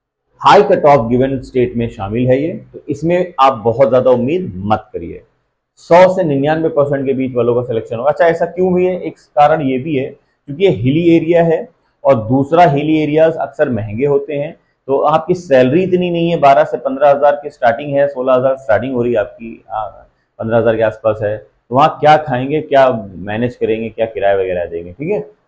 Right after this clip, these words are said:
तो इसलिए लोग, अ, जो है इस तरह के areas में job करना कम पसंद करते हैं।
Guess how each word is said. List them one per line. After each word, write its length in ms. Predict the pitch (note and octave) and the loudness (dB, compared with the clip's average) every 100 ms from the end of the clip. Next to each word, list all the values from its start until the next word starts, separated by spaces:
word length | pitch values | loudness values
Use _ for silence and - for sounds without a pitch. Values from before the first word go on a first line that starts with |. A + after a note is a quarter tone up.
| - | -12
तो 120 | C#3+ | -2
इसलिए 340 | F3+ F3+ G3 | -2 0 0
लोग, 320 | F#3 F3+ F#3 | 4 2 2
अ, 140 | C#3 C3 | -2 -2
जो 200 | A#2+ C3+ | -2 0
है 260 | E3+ - | 2 0
इस 220 | - D3+ - | -2 -8 -2
तरह 160 | C#3 | -2
के 260 | C#3 D3 C3+ | -2 -4 -4
areas 360 | A#2+ A#2 G#2+ | 2 2 2
में 220 | A#2+ D#3 A2 | -2 -8 0
job 260 | A#2 A2+ | 0 0
करना 200 | A2+ G#2 | -4 -6
कम 300 | G#2 _ C3 | -12 _ -6
पसंद 340 | D3 C#3+ D3+ C#3+ | -4 -6 -8 -2
करते 280 | C#3+ D3 D3+ | -2 -2 -4
हैं। 240 | D3+ F3 | -4 -6